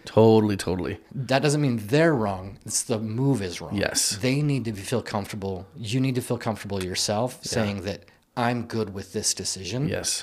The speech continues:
Speaker 2: And being able to, to support it and stand by it.
Speaker 1: Yes.
Speaker 2: Um,
Speaker 1: Because if we don't do it that way, then we're, we're leaning on someone else's conclusion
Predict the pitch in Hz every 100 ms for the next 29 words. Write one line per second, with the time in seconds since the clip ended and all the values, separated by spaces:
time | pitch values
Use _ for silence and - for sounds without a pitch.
0 | - _ 117 107 110 104 98 90 - -
1 | 107 - 101 101 95 104 101 - 107 90
2 | 90 95 123 - - - - - - -
3 | _ 117 113 101 101 - _ _ - 131
4 | 123 113 101 143 139 101 90 113 131 85
5 | - 98 - - - - - 110 107 113
6 | 104 - 98 107 101 110 117 110 104 107
7 | - 110 110 107 - 101 - - - -
8 | - - - 101 - 127 151 104 101 110